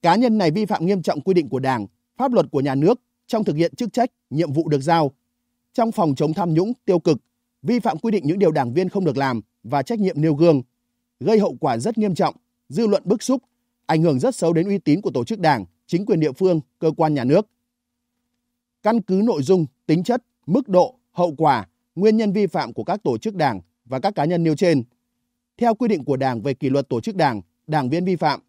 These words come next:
Bộ Chính trị đề nghị Ban Chấp hành Trung ương Đảng thi hành kỷ luật khai trừ ra khỏi Đảng ông Mai Tiến Dũng.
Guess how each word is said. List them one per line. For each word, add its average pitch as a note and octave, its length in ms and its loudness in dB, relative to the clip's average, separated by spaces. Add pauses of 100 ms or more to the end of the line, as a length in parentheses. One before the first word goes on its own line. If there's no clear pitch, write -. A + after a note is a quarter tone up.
(460)
Bộ F#3 200 4
Chính G3 180 -4
trị G#3+ 160 -2
đề E3 100 4
nghị E3+ 160 2
Ban F3 220 -2
Chấp G#3+ 140 -4
hành D3+ 140 0
Trung E3+ 140 0
ương E3+ 100 -2
Đảng C3 260 0 (320)
thi A#3 160 2
hành F3+ 160 2
kỷ C#3+ 160 -2
luật D3+ 180 0
khai G#3 240 -4
trừ F3 180 2
ra F3 120 -2
khỏi B2+ 160 -2
Đảng B2 260 -2 (140)
ông D#3 160 -2
Mai C#3+ 140 -2
Tiến C3+ 180 0
Dũng. F3+ 200 0